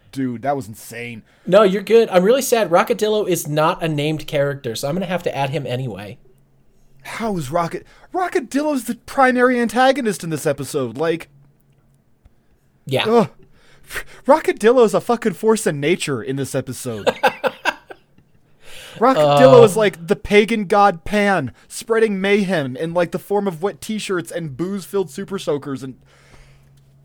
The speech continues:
Speaker 1: oh God, can we just, like, come back next week for the Dangle Rockadillo podcast?
Speaker 2: I mean, I'm okay with it.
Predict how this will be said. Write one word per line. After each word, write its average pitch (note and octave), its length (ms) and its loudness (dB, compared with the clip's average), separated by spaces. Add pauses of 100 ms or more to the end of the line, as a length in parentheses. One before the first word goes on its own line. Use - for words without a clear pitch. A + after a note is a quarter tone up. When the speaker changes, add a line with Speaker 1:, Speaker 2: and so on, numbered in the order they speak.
(200)
Speaker 1:
oh E3 240 -6
God, D#3+ 360 -4
can E3 100 -12
we G#3+ 80 -4
just, C4 140 -6
like, C#4 240 4
come G#3 180 2
back G3+ 200 4
next D#3+ 260 0
week F#3+ 160 0
for - 100 -8
the D#3+ 120 -4
Dangle D#3 340 0
Rockadillo C3+ 560 -4
podcast? E3 640 -4 (400)
Speaker 2:
I C#3 140 -4
mean, D3+ 320 -4
I'm D#3+ 300 0
okay D#3+ 260 0
with C#3+ 160 -6
it. A#2 180 -6